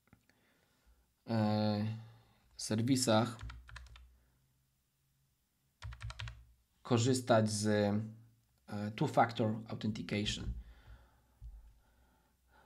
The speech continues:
<clears throat> Authorize Fly I O. No i teraz zobaczymy, co trzeba zrobić dalej. E,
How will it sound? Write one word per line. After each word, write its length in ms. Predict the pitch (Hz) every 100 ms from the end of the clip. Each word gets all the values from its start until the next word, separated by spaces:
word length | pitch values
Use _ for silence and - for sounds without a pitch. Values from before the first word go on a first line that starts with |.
| - - _
<clears throat> 640 | 139 131 123 113 110 104 110 - -
Authorize 720 | - 151 147 120 107 95 - - _
Fly 440 | - - 117 101 107 - - - -
I 140 | 135 156
O. 320 | 170 165 170 165 - _ _ _ _ _ _ _ _
No 120 | 285
i 80 | 208
teraz 240 | 180 139
zobaczymy, 540 | 123 117 110 - 113 110 110 - - - _ _ _ _ _ _ _ _
co 360 | - 120 113 113 - - -
trzeba 500 | - - 104 98 101 113 -
zrobić 480 | 147 107 104 107
dalej. 420 | 113 104 90 76 - - _ _ _ _ _ _ -
E, 760 | 113 113 107 107 107 107 107